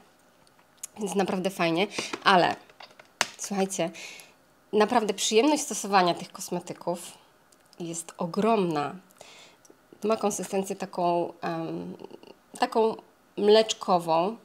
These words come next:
delikatne serum. Ja nakładam pod oczy.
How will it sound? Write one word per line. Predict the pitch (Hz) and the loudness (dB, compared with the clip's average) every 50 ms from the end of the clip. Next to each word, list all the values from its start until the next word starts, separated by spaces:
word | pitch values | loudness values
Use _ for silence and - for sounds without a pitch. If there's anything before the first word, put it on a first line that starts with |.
| _ _ _ - | _ _ _ -16
delikatne | - 190 180 180 185 185 - 202 190 214 196 180 | -8 -4 -4 -4 -4 -4 -4 -4 -2 -2 -4 -4
serum. | - - 160 151 175 180 185 | -4 -6 -4 -2 -2 0 0
Ja | 190 | 0
nakładam | 202 190 190 - - 175 175 175 175 | 0 0 -2 -2 -2 0 2 0 0
pod | 180 - 170 - | -2 -4 -8 -8
oczy. | - - 165 - - - 160 160 196 | -6 -6 -6 -6 -6 -6 -4 -4 -4